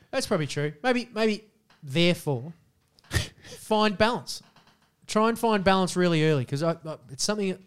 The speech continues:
it, it only becomes an issue now where I'm trying to continue to find balance. If I'd worked out that balance was actually really important back in the day, it's like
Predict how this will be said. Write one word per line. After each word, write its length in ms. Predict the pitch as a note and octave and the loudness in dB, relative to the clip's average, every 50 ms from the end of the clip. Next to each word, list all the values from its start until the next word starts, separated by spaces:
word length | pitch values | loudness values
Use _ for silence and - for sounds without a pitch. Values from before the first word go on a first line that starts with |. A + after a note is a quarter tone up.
| _ _ _ _ _ _ _ _ _ _ | _ _ _ _ _ _ _ _ _ _
it, 220 | - F#3+ G3 G3 - - | -8 -6 -6 -6 -8 -6
it 160 | F3+ F#3+ F#3 - | -4 -4 0 4
only 280 | F3+ F#3+ G#3 G#3 G#3 G3 | 6 6 8 8 6 4
becomes 380 | F3+ F#3 - F#3 F3+ F3 D#3 | 2 2 2 2 2 2 2
an 60 | E3 | 0
issue 280 | E3 E3 - - E3 D3+ | 0 0 2 2 0 0
now 320 | D3 C#3+ D3 D#3 D#3 D3+ | 2 2 2 2 2 2
where 80 | C#3+ C3+ | 2 0
I'm 120 | C3+ B2+ | -2 -4
trying 220 | C3 - D#3 D3 C#3 | -4 -4 -4 -4 -4
to 40 | B2+ | -6
continue 420 | - C3+ B2+ - - D#3 D#3 D#3 | -6 -8 -8 -6 -4 -4 -2 -2
to 80 | D3 - | -4 -4
find 280 | - E3 D#3+ D#3 D#3 | -4 -2 -2 -2 0
balance. 320 | D3+ D#3 F3+ B3 C#4 - - _ _ _ _ _ _ _ | 0 0 0 0 -2 -6 -12 _ _ _ _ _ _ _
If 120 | F3 E3 F#3 | 0 4 8
I'd 300 | G3+ G#3+ A3 F3+ D#3+ D#3+ | 8 8 8 6 4 2
worked 280 | F3 F3+ F3+ E3 - F#3 | 4 4 4 4 4 4
out 160 | F3+ F3 - | 4 4 2
that 120 | D#3+ C3 | 0 -2
balance 300 | - D#3+ D#3+ D#3+ D3+ - | 0 0 2 0 0 -2
was 120 | D3+ C3 C#3+ | -4 -6 -6
actually 220 | C#3+ C3+ - D3 | -6 -6 -6 -4
really 220 | C#3 D3 C#3+ C3+ | -2 0 0 0
important 360 | B2+ B2 - C#3 C#3+ C3 C3 B2+ | -2 -4 -6 -8 -10 -8 -6 -6
back 200 | C3+ B2 B2+ C3 | -6 -6 -6 -8
in 60 | B2 | -12
the 60 | A2+ | -10
day, 340 | A2 - B2+ C3 A#2+ A2 A2 - _ _ _ _ _ _ | -8 -6 -4 -4 -4 -6 -8 -12 _ _ _ _ _ _
it's 100 | - - | -2 -2
like 140 | D3 C3 | -2 -2